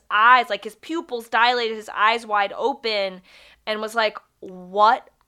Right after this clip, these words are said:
was that? Like, what was that? And I said, "Well, it was,"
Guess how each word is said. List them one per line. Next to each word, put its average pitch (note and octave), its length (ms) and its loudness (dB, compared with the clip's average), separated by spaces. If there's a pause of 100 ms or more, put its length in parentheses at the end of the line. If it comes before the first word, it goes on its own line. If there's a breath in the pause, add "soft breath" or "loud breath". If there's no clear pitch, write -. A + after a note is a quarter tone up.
(300)
was F#3+ 400 -4
that? C#3+ 400 -18
Like, F#3 240 -10
what A#3 360 8
was A#3 320 6
that? G#3 440 6
And G#3+ 140 -4
I G#3+ 100 0
said, G#3+ 340 -4
"Well, A#3 640 6
it A3 280 -2
was," G#3 760 2